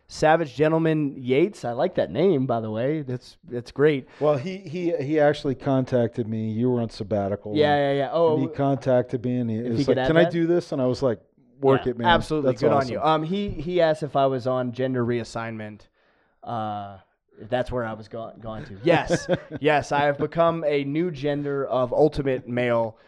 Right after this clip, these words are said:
Speaker 1: Um, I'm oozing toxic masculinity. So I'm sorry for anyone who comes near me. You're gonna be infected.
Speaker 2: <laughs>
Speaker 1: Um, let's see. Chris Head says, "I think I'm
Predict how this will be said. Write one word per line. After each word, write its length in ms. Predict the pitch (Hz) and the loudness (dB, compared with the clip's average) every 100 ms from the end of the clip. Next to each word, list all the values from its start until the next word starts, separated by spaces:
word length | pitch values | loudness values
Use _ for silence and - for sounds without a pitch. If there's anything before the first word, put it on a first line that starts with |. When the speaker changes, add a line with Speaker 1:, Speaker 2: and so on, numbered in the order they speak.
| _ | _
Speaker 1:
Um, 260 | 120 120 123 | 0 0 0
I'm 200 | 123 123 - | -2 -4 2
oozing 420 | 175 170 156 143 | 2 2 0 -2
toxic 720 | 147 156 151 - 156 151 - | 4 4 4 0 -2 -2 -16
masculinity. 960 | 127 127 139 - 143 139 139 127 123 117 _ _ _ | -8 -4 -4 -4 -4 -2 -4 -6 -10 -12 _ _ _
So 340 | - 139 131 | -2 0 0
I'm 160 | 131 135 | -2 -6
sorry 480 | 156 143 139 131 | -2 0 0 -4
for 200 | 123 135 | -8 -10
anyone 400 | 131 131 131 131 | -10 -8 -8 -8
who 80 | 127 120 | -8 -10
comes 260 | 131 127 | -10 -10
near 160 | 123 123 | -10 -10
me. 140 | 117 | -10
You're 160 | 113 123 | -8 -8
gonna 160 | 127 | -8
be 120 | 117 120 | -10 -12
infected. 500 | 117 110 107 95 107 _ - | -14 -14 -16 -18 -20 _ -20
Speaker 2:
<laughs> 480 | 147 _ 156 _ 139 | -20 _ -20 _ -2
Speaker 1:
Um, 800 | 156 160 165 175 160 156 156 156 | 0 0 2 2 2 0 -2 -6
let's 400 | 165 175 185 185 | -4 2 2 2
see. 460 | - 160 139 123 117 | -6 -2 -2 -4 -4
Chris 220 | 180 175 | -6 -2
Head 200 | 175 165 | 0 0
says, 160 | 165 139 | -2 -4
"I 60 | |
think 260 | 131 202 | 0 0
I'm 60 | 190 | 2